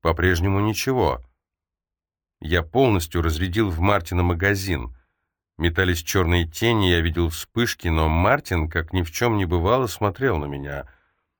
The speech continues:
Наконец, боек моего пистолета-пулемета щелкнул сухо по пустому патроннику. Я изумленно таращился на Мартина. Ни ран, ни крови.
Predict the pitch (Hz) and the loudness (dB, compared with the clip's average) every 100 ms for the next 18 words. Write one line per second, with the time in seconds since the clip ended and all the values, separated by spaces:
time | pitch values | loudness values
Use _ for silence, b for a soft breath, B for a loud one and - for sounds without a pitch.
0 | - 85 80 101 135 101 95 113 131 - | -4 -2 0 2 2 0 0 4 2 2
1 | 107 110 101 87 - 117 113 92 107 104 | 2 2 0 -2 2 2 2 -2 0 0
2 | 127 147 117 - 127 113 117 117 - - | 0 0 -2 -2 -2 -2 0 0 0 -10
3 | - 113 - 101 - 87 90 - 101 95 | -6 -6 -2 -4 -2 -6 -6 -2 0 0
4 | 87 101 107 82 69 64 - 67 b b | 0 -2 2 0 0 -8 -10 -12 b b
5 | b b - 85 85 76 92 90 87 85 | b b -2 2 2 2 2 4 4 2
6 | 82 87 87 - 85 - 87 87 110 123 | 2 2 2 0 -4 -2 0 4 2 0
7 | - 80 69 - _ _ _ _ _ 76 | -2 -4 -4 -8 _ _ _ _ _ -2
8 | 90 87 80 101 123 104 92 82 85 92 | 2 2 4 2 2 2 0 0 0 2
9 | 113 113 | 4 2